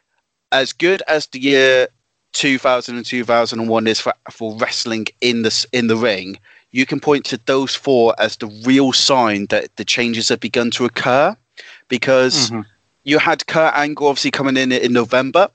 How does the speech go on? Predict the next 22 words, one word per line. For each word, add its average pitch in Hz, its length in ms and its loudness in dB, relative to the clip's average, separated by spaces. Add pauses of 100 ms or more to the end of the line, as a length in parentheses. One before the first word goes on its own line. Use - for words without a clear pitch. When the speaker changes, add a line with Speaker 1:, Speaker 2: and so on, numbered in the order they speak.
(220)
Speaker 1:
who 127 280 2 (380)
was, 131 300 0
was 135 320 0
instantly 143 560 -2
different 113 440 -2
to, - 80 -4
like, 110 140 0
the - 60 -10
Godfather 107 640 0
and 104 160 -2
Gangrel 104 640 0
and 101 260 -4 (220)
people 117 320 -2
like 107 220 0
that 110 180 0
who 110 140 -10
he 104 80 -6
was 101 100 -4
facing 160 340 -4
at 107 100 -4
the 113 60 -6
time, 123 380 0